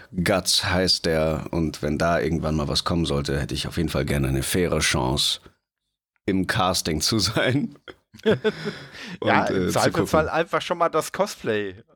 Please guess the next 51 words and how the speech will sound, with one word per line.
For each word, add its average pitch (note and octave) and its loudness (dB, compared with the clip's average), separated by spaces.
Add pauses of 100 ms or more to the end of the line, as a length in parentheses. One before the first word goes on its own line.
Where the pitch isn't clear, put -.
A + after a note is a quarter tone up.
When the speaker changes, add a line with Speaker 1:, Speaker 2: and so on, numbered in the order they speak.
(100)
Speaker 2:
antesten F#2+ -8
und F#2+ -12
Speaker 1:
Ja, A2+ 4
super. G2 2
Speaker 2:
damit E2+ 4
Speaker 1:
Lass G#2+ 2
mich C3 2
noch C3 2
Speaker 2:
rumlaufen. B2 0
Speaker 1:
mal G2 -2
ein A#2+ -10
paar C3+ 0
mehr. G#2 0
Ich A#2 -2
glaub, A#2 -2
ich F#2+ -6
bin F#2+ -4
zu - -2
alt, - 2
um F#2 0
Speaker 2:
<laughs> G2 0
Speaker 1:
noch G2 0
so G#2 -2
viel G#2+ -2
Muskelmasse G2+ 0
aufbauen F2+ 0
zu G2+ 0
können, C3 2
aber B2 2 (520)
Speaker 2:
<laughs> - -8
Oh C3 0
Gott, C3+ -2
da, A#2 2
da B2 2
fällt C#3 -2
mir, B2+ 0
da A2+ 2
fällt B2+ 0
mir B2 -8
gerade A2 2
ein, C3+ 0
äh, A#2 0
dass, A2+ -6
dass, A2 0
äh, G#2+ -6
da G#2 2
hab A#2+ 0
ich, - -14 (140)
äh, A2+ -2
letztens A#2+ -4
gesehen, A2+ -2